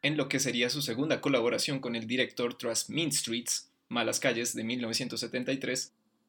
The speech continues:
y contando con un guión original impecable de Paul Schrader, la película es una sórdida radiografía de la vida neoyorquina de los años setentas, centrándose en el personaje de Travis Bickle, un excombatiente de la guerra de Vietnam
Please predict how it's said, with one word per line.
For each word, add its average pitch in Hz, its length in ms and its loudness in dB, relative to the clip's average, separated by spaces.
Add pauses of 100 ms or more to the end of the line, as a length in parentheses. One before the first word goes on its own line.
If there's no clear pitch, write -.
y 156 100 0
contando 143 520 2
con 120 140 -2
un 120 140 -2
guión 143 220 2
original 120 500 0
impecable 165 760 -2 (160)
de 117 80 -2
Paul 117 240 0
Schrader, 120 460 0 (520)
la 139 160 2
película 160 460 6
es 131 100 2
una 135 160 2
sórdida 135 540 4
radiografía 117 720 4
de 110 100 2
la 110 140 0
vida 117 320 2
neoyorquina 123 880 0 (180)
de 120 100 -2
los 117 140 -2
años 113 220 -2
setentas, - 640 0 (260)
centrándose 143 720 4
en 147 80 2
el 127 100 2
personaje 123 480 0
de 120 140 2
Travis 131 420 0
Bickle, 165 360 0 (580)
un 160 160 2
excombatiente 127 760 2
de 131 120 6
la 117 100 4
guerra 113 240 2
de 120 140 0
Vietnam 131 500 2